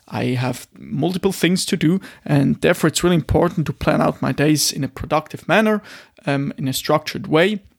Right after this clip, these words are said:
And that helps me simply to, uh, to, um, um,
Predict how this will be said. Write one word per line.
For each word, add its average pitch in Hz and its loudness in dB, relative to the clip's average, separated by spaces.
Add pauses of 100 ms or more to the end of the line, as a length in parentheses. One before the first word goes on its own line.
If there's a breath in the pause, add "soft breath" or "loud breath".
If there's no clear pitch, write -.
(140)
And 180 -4
that 208 0
helps 208 0
me 180 2
simply 185 0
to, 147 0 (760 loud breath)
uh, 143 2
to, 143 0 (1080)
um, 143 2 (520 loud breath)
um, 143 2